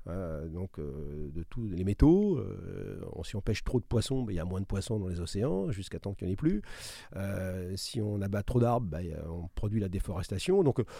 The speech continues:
pendant très longtemps, ça s'est pas trop, trop vu,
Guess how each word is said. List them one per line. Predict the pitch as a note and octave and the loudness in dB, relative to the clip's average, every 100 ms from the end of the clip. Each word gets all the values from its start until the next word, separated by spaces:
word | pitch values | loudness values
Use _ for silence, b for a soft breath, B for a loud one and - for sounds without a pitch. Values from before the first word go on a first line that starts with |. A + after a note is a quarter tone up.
| B B - | B B 4
pendant | C3+ C#3 C3 A#2+ B2 | 6 6 6 0 -6
très | - D#3 | 0 2
longtemps, | E3 D#3 F3 | 2 0 -2
ça | - G#2 | -2 -4
s'est | G#2 A#2 | -4 -8
pas | - G#2+ | -6 -8
trop, | - B2 | -6 -6
trop | - D3 | 0 2
vu, | F#3 A#3+ - | 2 0 -2